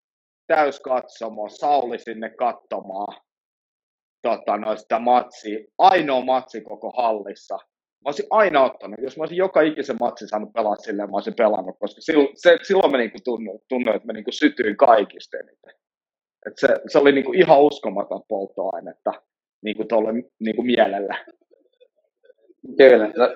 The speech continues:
Speaker 2: nosti niinku suoritukset ihan uusiin sfääreihin kanssa. Tykkää nauttia. Ja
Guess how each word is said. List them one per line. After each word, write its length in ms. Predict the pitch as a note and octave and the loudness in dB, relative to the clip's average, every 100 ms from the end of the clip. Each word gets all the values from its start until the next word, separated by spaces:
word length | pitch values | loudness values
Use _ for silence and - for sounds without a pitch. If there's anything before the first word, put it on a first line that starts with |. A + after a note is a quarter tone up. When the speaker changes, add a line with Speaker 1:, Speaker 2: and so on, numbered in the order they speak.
| C3+ | 2
Speaker 2:
nosti 360 | C3 - C3 - - - | 2 4 0 -2 -10 -4
niinku 340 | B2 A#2+ A#2 - _ _ _ _ _ _ _ | 0 4 4 2 _ _ _ _ _ _ _
suoritukset 640 | - D#3+ C#3 C3 B2+ A#2+ B2+ | 4 8 8 8 4 2 -2
ihan 300 | A#2+ A2 - | 2 2 4
uusiin 340 | C#3 B2+ - G#2+ | 6 6 4 -8
sfääreihin 600 | - A#2 A2 G#2 G#2 G2+ | 4 8 10 8 6 4
kanssa. 380 | G2+ - - - - _ _ _ _ | 2 2 -10 -16 -18 _ _ _ _
Tykkää 360 | B2+ - A#2 A#2 | -8 2 6 8
nauttia. 420 | A#2+ A#2+ - A2+ | 8 6 4 6
Ja 200 | A#2+ | 6